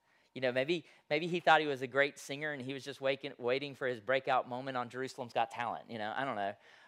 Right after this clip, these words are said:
Or maybe he was the original Bob Ross, you know, before Bob Ross. He was a great painter. You know, I don't know. Like, what was he passionate about? Because when he met Christ,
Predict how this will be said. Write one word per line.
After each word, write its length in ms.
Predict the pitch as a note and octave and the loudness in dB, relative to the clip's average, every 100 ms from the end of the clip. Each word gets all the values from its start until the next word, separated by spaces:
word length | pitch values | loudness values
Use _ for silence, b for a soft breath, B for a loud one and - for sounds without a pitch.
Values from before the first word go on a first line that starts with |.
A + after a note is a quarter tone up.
| b | b
Or 140 | C#3 | 2
maybe 220 | C#3+ D#3 | 4 2
he 60 | E3 | 4
was 120 | E3 | 2
the 100 | C#3+ | 2
original 360 | D#3 D#3+ D3 D3+ | 0 0 0 4
Bob 280 | C#3 C#3+ C#3 | 8 10 10
Ross, 460 | C3+ A2+ - - | 8 8 2 -10
you 100 | B2+ | -4
know, 100 | B2+ | -2
before 300 | B2+ C#3 D3+ | -2 2 4
Bob 240 | C3 A#2+ A2+ | 8 8 8
Ross. 280 | G#2+ F#2+ | 6 4
He 80 | - | 0
was 80 | B2+ | -4
a 40 | |
great 220 | C3+ D3 D3 | 2 2 2
painter. 380 | F#3+ E3+ B2+ | 0 0 -2
You 100 | G#2+ | -2
know, 140 | C#3+ D#3 | 2 4
I 100 | E3+ | 6
don't 120 | A3 | 6
know. 120 | G#3+ | 6
Like, 200 | D#3 D3+ | 8 8
what 180 | E3 A3+ | 10 10
was 140 | C#4 - | 8 0
he 200 | A#3+ B3 | -4 -4
passionate 600 | - F#3 A#3+ - F3+ C#3+ | 4 6 6 0 -8 2
about? 220 | A#2+ G2 B B | 4 4 B B
Because 580 | G3+ - C4 C#4 A#3 D#3+ B B B | -6 -4 6 6 6 2 B B B
when 240 | E3 A#3+ | 6 6
he 200 | A#3+ A#3+ | 6 4
met 260 | A3 A3 - | 8 8 8
Christ, 680 | - C4 C4 F#3+ - - | 6 8 8 4 -6 -10